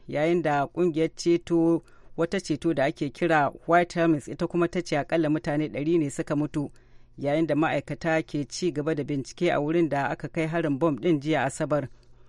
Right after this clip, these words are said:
Ana kyautata zaton galibin waɗanda suka mutu suna zaune ne a ƙauyukan yan Shi'a biyu da ƙungiyar I S ta mamaye na tsawon watanni. Nan da nan babu ƙungiyar da ta ɗauki alhakin kai wannan hari,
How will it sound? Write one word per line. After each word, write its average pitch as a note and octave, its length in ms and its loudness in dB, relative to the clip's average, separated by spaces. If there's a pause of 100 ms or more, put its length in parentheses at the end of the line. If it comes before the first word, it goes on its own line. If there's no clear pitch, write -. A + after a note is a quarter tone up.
(520)
Ana D#3 240 4
kyautata D#3+ 420 -4
zaton D#3+ 500 0
galibin D#3+ 460 2
waɗanda D3 520 0
suka - 280 -6
mutu E3 540 0
suna D#3+ 360 0
zaune D3 340 0
ne D#3+ 380 4
a C#3 180 -2
ƙauyukan E3+ 680 0
yan E3 160 2
Shi'a D#3+ 420 0
biyu D#3+ 360 4
da C#3+ 260 0
ƙungiyar D#3 440 2
I D#3 200 2
S C#3+ 140 -2
ta E3 100 -2
mamaye D#3 540 2
na D3+ 160 2
tsawon D#3 320 2
watanni. D3 520 0 (760)
Nan D#3 240 2
da D3 100 2
nan D#3 280 2
babu D#3 260 4
ƙungiyar D#3 360 2
da C3+ 100 -8
ta E3 100 -6
ɗauki C#3+ 320 -4
alhakin D3+ 420 0
kai D#3+ 160 -2
wannan D#3 340 4
hari, D3 380 -2